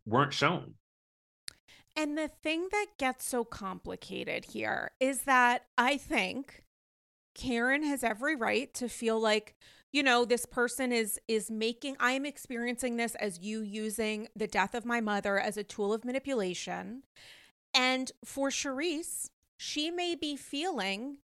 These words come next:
Speaker 2: you know, "I'm gonna mention this on camera 'cause it wasn't mentioned before, 'cause I want people to know this," which doesn't mean,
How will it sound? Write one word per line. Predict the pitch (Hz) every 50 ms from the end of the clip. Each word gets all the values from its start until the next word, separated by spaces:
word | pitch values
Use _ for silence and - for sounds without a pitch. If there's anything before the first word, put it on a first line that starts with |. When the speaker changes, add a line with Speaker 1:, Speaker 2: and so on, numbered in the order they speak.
| _ _ _ _ _ _ _ _ _
Speaker 2:
you | 240 277 311
know, | 302 285 285 302 311 -
"I'm | 240 254 214
gonna | - 262 269 285 302
mention | 277 277 285 269 - 302 285 269
this | 269 262 -
on | 262 269 254
camera | - 247 254 277 302 302 269 262
'cause | 262 254 226
it | 240 233
wasn't | - 233 240 233 285 277 226
mentioned | 233 233 226 - 269 254
before, | 311 285 - - 196 196 214
'cause | - - 240 -
I | 247 240
want | 226 185 202 214 233 262 - -
people | - - - 240 240 - - 240 226 220 233 233
to | - - - 254 226 214
know | 208 208 208 262 339 277
this," | 190 190 185 180 208 - - - - _ - - - - - _ _ _ _ _ _ _
which | - 254 285 277 - - 175 -
doesn't | 277 269 302 320 277 330 330 302 254 240
mean, | 240 254 262 277 294 294 240 214 214 202 202 208 214 -